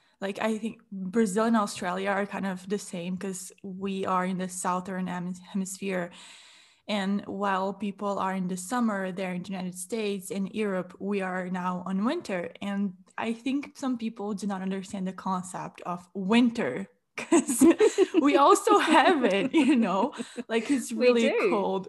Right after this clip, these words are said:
Speaker 1: We are both, like, dressed up, like, cold right <laughs> now.
Speaker 2: Yes.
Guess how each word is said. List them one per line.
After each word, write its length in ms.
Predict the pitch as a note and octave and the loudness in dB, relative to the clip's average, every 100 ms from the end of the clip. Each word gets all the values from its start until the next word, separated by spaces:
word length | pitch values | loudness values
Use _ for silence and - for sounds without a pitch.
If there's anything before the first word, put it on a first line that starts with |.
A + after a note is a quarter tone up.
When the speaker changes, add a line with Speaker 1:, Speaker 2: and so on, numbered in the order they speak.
| A3+ | -8
Speaker 1:
We 280 | G#3+ A#3 | -2 2
are 180 | G#3+ G#3+ | 2 2
both, 460 | G3+ G3+ G3+ A3+ - | 2 2 2 0 -4
like, 360 | A#3 G#3+ G#3 | -4 -4 -6
dressed 420 | G3 F#3+ G3+ F#3 G3 | -4 0 0 -2 -2
up, 220 | G3 F#3 | -2 0
like, 300 | G3 G3 - | -2 -2 -8
cold 500 | - - F#3 F#3+ G#3+ | -8 -2 0 2 2
right 240 | B3+ C#4 - | 4 4 2
<laughs> 60 | |
now. 340 | C#4 - A4+ - - _ - | -4 -2 -2 -2 -4 _ -2
Speaker 2:
Yes. 640 | D#4+ C#4+ F4+ - - - - | 2 4 2 -2 -10 -10 -6